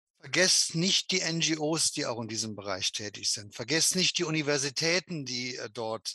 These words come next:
auch dran beteiligt sind. Nicht immer alles über den Staat laufen lassen. Es gibt da auch andere Ebenen, die ganz, ganz wichtig sind und wo das Geld vielleicht weniger verschwindet.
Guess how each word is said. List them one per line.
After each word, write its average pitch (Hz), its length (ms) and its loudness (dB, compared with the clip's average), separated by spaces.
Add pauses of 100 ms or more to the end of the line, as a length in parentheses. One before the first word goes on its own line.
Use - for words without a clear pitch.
auch 110 320 -6 (240)
dran 123 200 -6
beteiligt 131 640 0
sind. 151 300 -2 (400)
Nicht 180 300 -2
immer 180 240 0
alles 160 360 0
über 190 240 0
den 135 160 -4
Staat 143 460 -2
laufen 151 400 -6
lassen. 139 360 -6
Es 127 140 -6
gibt - 220 -16
da 123 140 -4
auch 123 160 -6
andere 131 380 -6
Ebenen, 127 400 -4
die 113 140 -12
ganz, 131 400 0
ganz 120 300 -4
wichtig 214 340 0
sind 180 300 -4 (340)
und 147 140 -4
wo 160 60 2
das 143 200 2
Geld 147 260 0
vielleicht 135 400 -6
weniger 127 380 -6
verschwindet. 98 640 -12